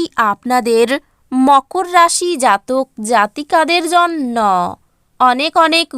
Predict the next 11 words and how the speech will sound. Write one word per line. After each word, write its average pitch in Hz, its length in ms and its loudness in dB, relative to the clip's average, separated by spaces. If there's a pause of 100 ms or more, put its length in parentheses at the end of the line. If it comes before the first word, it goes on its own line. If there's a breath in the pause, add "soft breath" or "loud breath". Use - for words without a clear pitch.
গুরুত্বপূর্ণ 247 840 -4 (680)
হতে 214 280 -6
চলেছে। 202 680 -8 (840)
মকর 247 640 -2
রাশি, 214 480 -2 (800)
তিনটি 359 440 -2 (200)
আত্মা 226 440 -2 (120)
আপনার 233 380 -2
বাড়ি 220 360 0
ঘিরে 226 320 -6
রেখেছে 190 600 -8